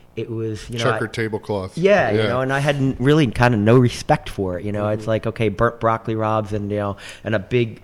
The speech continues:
Speaker 1: uh, oversized plate of shit on a plate, you know.
Speaker 2: <laughs>
Speaker 1: It's like, I, I don't, you know, this is not good. But then, you know, it blew me away when I saw these guys from Abruzzi came over for, um,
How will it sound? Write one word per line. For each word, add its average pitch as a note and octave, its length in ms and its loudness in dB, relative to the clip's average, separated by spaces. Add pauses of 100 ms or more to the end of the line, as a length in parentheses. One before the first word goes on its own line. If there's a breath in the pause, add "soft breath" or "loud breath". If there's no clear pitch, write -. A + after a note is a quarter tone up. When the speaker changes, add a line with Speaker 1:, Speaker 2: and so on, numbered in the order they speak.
Speaker 1:
uh, A2 180 -4
oversized A#2 720 -2
plate A2+ 260 -2
of G2 220 -6
shit - 360 -4
on G2 140 -4
a F#2 60 -8
plate, G#2+ 340 -4
you G2+ 80 -6
know. A#2 140 -2
Speaker 2:
<laughs> G#2+ 40 -2
Speaker 1:
It's G#2+ 140 -6
like, A2+ 140 -2
I, A#2+ 240 0
I - 20 -4
don't, B2 160 -4 (180)
you C#3+ 80 -6
know, G#2+ 140 -2
this B2 200 -2
is A#2+ 120 -2
not A#2+ 320 0
good. A#2 340 -2 (480 loud breath)
But B2 220 2
then, C#3 300 4
you C3+ 80 2
know, C3 300 2 (320 loud breath)
it A#2+ 160 -4
blew C#3+ 200 4
me C#3+ 140 2
away C3+ 340 4
when B2 160 2
I A2+ 100 0
saw A#2 260 -2
these A2+ 200 -2
guys A#2 340 -4
from A2 180 -8
Abruzzi G#2+ 520 -10
came G#2+ 200 -14
over G#2 200 -10
for, G#2 460 -10
um, G#2 320 -12